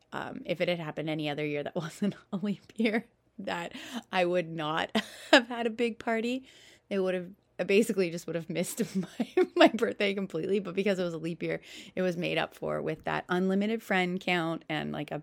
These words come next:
kind of a bigger deal. And so that was, that was how parties were done. So I never missed a birthday.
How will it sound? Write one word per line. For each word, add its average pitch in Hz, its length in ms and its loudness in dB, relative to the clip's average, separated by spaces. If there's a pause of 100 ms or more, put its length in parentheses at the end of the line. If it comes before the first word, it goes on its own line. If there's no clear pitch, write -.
kind 151 260 -4
of 156 80 -6
a 151 80 -2
bigger 147 300 -6
deal. 151 340 -2 (640)
And 170 180 -2
so 151 360 -2 (640)
that 151 200 0
was, 170 300 -2 (220)
that 160 160 4
was 165 140 2
how 151 120 0
parties 147 320 -2
were 147 120 -6
done. - 340 -4
So 156 200 -2
I 175 120 2
never 175 400 0
missed 180 260 -2
a 175 60 -4
birthday. 143 680 0